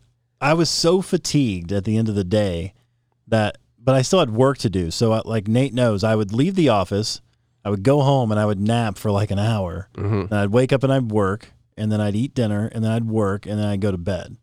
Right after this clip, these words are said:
Speaker 1: That was, like, my routine. That's all changed.
Speaker 2: All different.
Speaker 1: All different from diet, a little exercise, and drinking water. I
Speaker 2: Hmm.
Speaker 1: no longer feel that lethargic fatigue where I, like, have to take a nap or I can't function.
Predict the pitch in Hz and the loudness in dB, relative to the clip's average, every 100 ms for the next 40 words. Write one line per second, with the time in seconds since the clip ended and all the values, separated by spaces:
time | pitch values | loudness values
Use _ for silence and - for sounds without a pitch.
0 | _ - 98 104 95 98 95 92 - 98 | _ -8 -6 -4 -4 -4 -4 -4 -4 -6
1 | 82 - _ _ _ _ _ 123 127 170 | -8 -14 _ _ _ _ _ -2 2 2
2 | 139 165 160 92 - - _ _ _ _ | 2 0 -2 -6 -12 -16 _ _ _ _
3 | _ _ - 131 139 123 - 92 - 139 | _ _ -2 0 2 2 0 -4 0 0
4 | 160 160 139 113 87 110 117 120 123 - | 2 2 0 -4 -2 0 2 2 0 -4
5 | _ _ - 95 104 117 113 - 113 - | _ _ -12 -6 -2 0 -2 -2 -6 -4
6 | 104 98 98 - - 92 90 98 98 101 | -2 -2 -4 -6 -10 -8 -4 -4 -4 -4
7 | 92 80 - - - _ _ _ 98 - | -6 -8 -12 -18 -20 _ _ _ 0 2
8 | 127 143 143 139 131 - 139 139 120 110 | 4 4 2 2 0 2 2 4 2 0
9 | 107 _ _ _ _ _ _ 110 104 - | -2 _ _ _ _ _ _ -2 -2 0
10 | 123 123 120 127 - - 110 - 135 113 | 2 2 2 0 -2 -4 -2 0 0 0
11 | 101 104 101 101 98 104 104 - - 139 | 0 0 0 -2 -4 -4 -4 -4 -2 -2
12 | 120 - 113 117 107 107 110 101 101 92 | -2 -2 -2 0 0 0 0 -2 -2 -4
13 | - 104 95 107 98 - - | -2 -4 -2 -4 -4 -6 -10